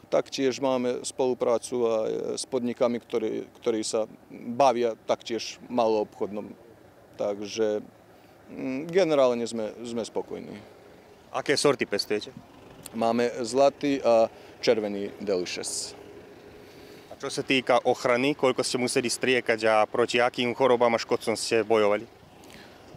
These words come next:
Speaker 1: No, ako, ako je, mm, neviem, koľko je známe, jablko, jablká sa,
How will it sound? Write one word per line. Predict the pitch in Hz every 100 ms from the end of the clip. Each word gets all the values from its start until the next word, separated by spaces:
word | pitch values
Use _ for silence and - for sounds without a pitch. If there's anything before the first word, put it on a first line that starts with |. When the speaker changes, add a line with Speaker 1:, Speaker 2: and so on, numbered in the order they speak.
| -
Speaker 1:
No, | 139 156 156 151 - - - - - - - - - - - - -
ako, | 123 - 131 135
ako | 127 131
je, | 120 117 - - - -
mm, | 135 123 120 - - - 139
neviem, | 131 127
koľko | 120 123 131
je | 117
známe, | 139 147 165 156 - - -
jablko, | 131 123 117 113 - 127 120 117
jablká | 127 120 117 - 117
sa, | - 120